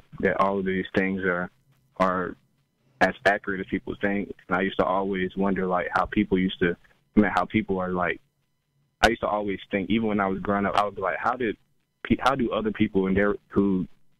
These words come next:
weren't Christians, who believe their own religion, how were they, like, just as confident as, like,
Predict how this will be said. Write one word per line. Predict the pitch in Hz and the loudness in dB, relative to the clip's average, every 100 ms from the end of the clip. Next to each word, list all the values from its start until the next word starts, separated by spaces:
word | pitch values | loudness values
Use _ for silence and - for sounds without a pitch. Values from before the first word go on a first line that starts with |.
| _ - - _ - | _ -16 -16 _ 2
weren't | 113 113 - | 2 2 0
Christians, | 98 98 95 95 | -4 0 0 2
who | 92 | 2
believe | 92 98 101 | 2 4 4
their | 95 95 | 4 2
own | 95 101 98 92 | 2 0 -2 -2
religion, | 90 95 - 90 - - _ _ | 0 -2 -4 -14 -16 -20 _ _
how | - 117 | 2 2
were | 110 | 2
they, | 104 104 | -4 -4
like, | 101 92 - 104 | -4 -4 -4 -4
just | 104 104 - - | 0 0 0 -2
as | 95 90 - | -2 -2 -4
confident | - 104 - 98 95 85 | -2 -2 -2 -2 -2 0
as, | 90 90 90 - - _ _ - | 0 -2 -4 -8 -16 _ _ -2
like, | 98 101 | -2 0